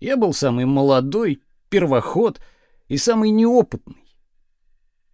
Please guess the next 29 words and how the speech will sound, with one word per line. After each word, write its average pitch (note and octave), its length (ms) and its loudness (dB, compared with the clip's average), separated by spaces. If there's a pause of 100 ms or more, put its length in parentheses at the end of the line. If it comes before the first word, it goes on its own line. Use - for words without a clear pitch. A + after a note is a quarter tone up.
(120)
Я D#3 160 -4
не C4 160 2
был G3 160 0
положенцем E3 720 0
или C3 140 2
двигающимся D3 840 -2
и C#3+ 100 2
вообще G#3 420 -2
блатным E3+ 600 -2
какой-то C#3 420 -2
уважаемой C#3+ 720 0
воровской C#3 440 -2
масти, D3+ 480 -6 (380)
и C#3+ 80 -8
никто A3+ 240 -4
бы C#4 100 2
не C#4 100 4
стал C4+ 340 2
слушать A#3 460 -4
мое F#3 280 -2
мнение E3 460 0
по - 140 -6
любому, D#3 540 0
даже A2+ 380 -6
самому D#3 420 -2
неважному F#3+ 720 -2
аспекту E3+ 500 -6
тюремной C#3 460 -4
жизни. C3 400 -4